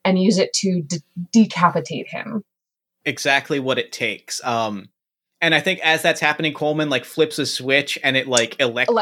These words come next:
Speaker 2: at the
Speaker 1: yes.
Speaker 2: same
Speaker 1: Yes.
Speaker 2: And he just, like, his head comes off, he explodes, there's gore everywhere. Um, and you are, you are left standing.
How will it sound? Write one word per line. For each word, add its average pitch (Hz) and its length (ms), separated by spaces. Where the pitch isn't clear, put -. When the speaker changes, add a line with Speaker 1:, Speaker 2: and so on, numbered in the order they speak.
Speaker 2:
at - 20
the 220 200
Speaker 1:
yes. 262 420
Speaker 2:
same 147 320
Speaker 1:
Yes. 208 400
Speaker 2:
And 160 80
he 156 60
just, 147 200
like, 135 300
his 151 200
head 160 200
comes 156 240
off, 151 240
he 160 120
explodes, 135 840
there's 127 180
gore 139 360
everywhere. 123 840
Um, 123 600
and 131 160
you 160 300
are, 151 360
you 147 280
are 147 140
left 147 300
standing. 139 680